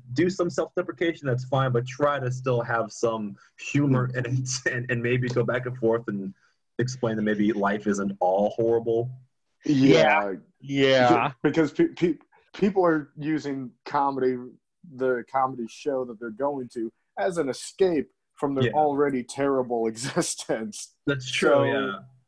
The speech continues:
Speaker 2: let's, let's not bring it down too much. Like, there have been, there were times early on in comedy where I would do self-deprecating stuff, and,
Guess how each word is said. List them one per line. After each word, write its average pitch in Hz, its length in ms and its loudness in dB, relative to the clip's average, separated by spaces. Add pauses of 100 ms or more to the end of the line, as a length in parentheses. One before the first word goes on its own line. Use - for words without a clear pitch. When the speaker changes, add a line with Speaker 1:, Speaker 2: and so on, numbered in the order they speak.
(240)
Speaker 2:
let's, 190 380 -8
let's 190 260 -4
not 170 320 -8 (640)
bring 156 200 4
it 139 140 2
down 135 260 2
too 143 240 0
much. 117 420 0
Like, 117 200 0
there 156 140 6
have 135 80 -2
been, 131 280 2
there 151 140 2
were 160 100 2
times 127 400 -2
early 123 320 -4
on 113 180 -8
in 104 120 -16 (120)
comedy 110 300 -8
where 104 160 -6
I 107 80 -4
would 107 160 -10
do 101 160 -14 (100)
self-deprecating 101 920 -10
stuff, 104 440 -2
and, 95 220 -8